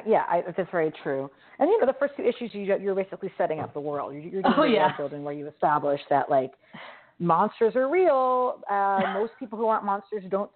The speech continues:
Speaker 1: see them because they're not paying attention, which I think is an interesting sort of metaphor for heteronormalcy assumptions that,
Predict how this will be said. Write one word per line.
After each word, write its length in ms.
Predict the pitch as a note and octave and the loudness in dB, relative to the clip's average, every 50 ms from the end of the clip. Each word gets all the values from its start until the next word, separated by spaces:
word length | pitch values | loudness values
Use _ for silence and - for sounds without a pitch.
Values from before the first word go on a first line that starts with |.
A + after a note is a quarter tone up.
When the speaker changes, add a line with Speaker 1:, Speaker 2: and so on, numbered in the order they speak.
| _ _ | _ _
Speaker 1:
see 120 | A#3 A#3 | -6 -2
them 200 | G#3+ G#3 F#3+ G3 | 0 2 2 2
because 200 | F#3+ F#3 - F#3+ E3 | 0 -2 -4 -2 -2
they're 120 | E3+ D#3 | 0 0
not 200 | E3 E3+ - - | 0 0 -2 -2
paying 220 | - G3+ F#3 G3 F#3 | -4 -6 -4 -4 -6
attention, 500 | F3+ - - G3 F#3+ - - C#3 D3 D3+ | -6 -6 -6 -6 -6 -6 -6 -6 -6 -6
which 100 | D#3 - | -8 -8
I 40 | F3+ | -6
think 180 | F3 - E3+ F3+ | -6 -2 -2 0
is 100 | E3 D#3+ | -2 -2
an 80 | E3+ | -4
interesting 600 | - F3 - F3 - - - D#3+ D3+ D3 D3 D#3 - _ _ _ _ _ _ _ _ _ _ _ _ _ _ _ _ - | -8 -8 -8 -8 -6 -4 -2 -2 -2 -2 -4 -10 -12 _ _ _ _ _ _ _ _ _ _ _ _ _ _ _ _ 0
sort 140 | G3+ F#3+ | 2 2
of 80 | F3+ E3+ | 2 2
metaphor 560 | F3+ F#3 F#3 F#3+ F#3+ F#3+ - F#3 E3 D#3 D3+ - | 2 4 4 4 4 2 2 2 4 4 2 2
for 240 | - D#3+ D#3 C#3 - - - - | 0 0 0 0 0 -4 -6 -4
heteronormalcy 1200 | F3 G3+ F#3+ F#3 F3 F3 E3 E3 D#3+ D#3+ E3 E3 E3 D#3 D3+ D3+ D#3+ D#3+ D#3 - - D#3+ D3 C#3+ | -2 0 2 2 4 2 2 0 -2 -4 -6 -6 -6 -6 -6 -6 -6 -8 -8 -8 -6 -6 -6 -6
assumptions 580 | - - C#3+ C#3 C#3 - - B2 B2 A#2+ - - - | -4 -4 -6 -6 -6 -8 -10 -10 -10 -10 -12 -6 -2
that, 280 | C#3+ B2+ A#2 A2 - | 0 0 0 -2 -4